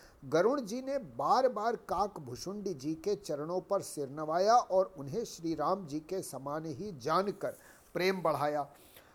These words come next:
गुरु के बिना कोई भवसागर नहीं तर सकता, चाहे वे ब्रह्मा जी और शंकर जी समान ही क्यों ना हो। गरुण जी ने कहा, "हे तात,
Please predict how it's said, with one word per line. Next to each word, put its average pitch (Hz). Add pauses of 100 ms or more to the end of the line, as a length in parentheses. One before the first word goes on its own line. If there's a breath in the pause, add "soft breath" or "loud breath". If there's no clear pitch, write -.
(140 loud breath)
गुरु 185
के 302
बिना 202
कोई 202
भवसागर 151
नहीं 147
तर 120
सकता, 120
चाहे 151
वे 180
ब्रह्मा 110
जी 240 (280 loud breath)
और 160
शंकर 143
जी 156
समान 127
ही 131
क्यों 143
ना 104
हो। - (540 loud breath)
गरुण 202
जी 160
ने 156
कहा, 143
"हे 147
तात, 160